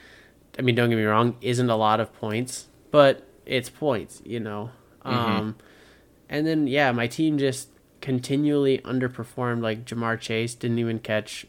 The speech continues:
Speaker 1: a touchdown, which I guess you can't expect your wide receivers to catch the touchdown every week, but he's caught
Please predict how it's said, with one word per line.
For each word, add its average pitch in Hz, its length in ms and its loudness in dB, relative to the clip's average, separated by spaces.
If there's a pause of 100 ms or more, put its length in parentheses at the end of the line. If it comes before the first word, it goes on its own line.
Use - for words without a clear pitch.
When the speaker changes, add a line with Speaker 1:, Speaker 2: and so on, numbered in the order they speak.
Speaker 1:
a 120 100 -4
touchdown, 110 640 -4
which 107 360 -8 (500)
I - 20 -4
guess 135 180 0
you 139 80 0
can't 123 200 2
expect 113 360 -4
your 113 120 -4
wide 110 220 -2
receivers 120 380 -6
to 127 80 -6
catch 127 200 -6
the 131 80 -10
touchdown 131 360 -6
every 131 180 -2
week, 135 240 -2
but 127 280 -4
he's 123 240 -8
caught - 320 -4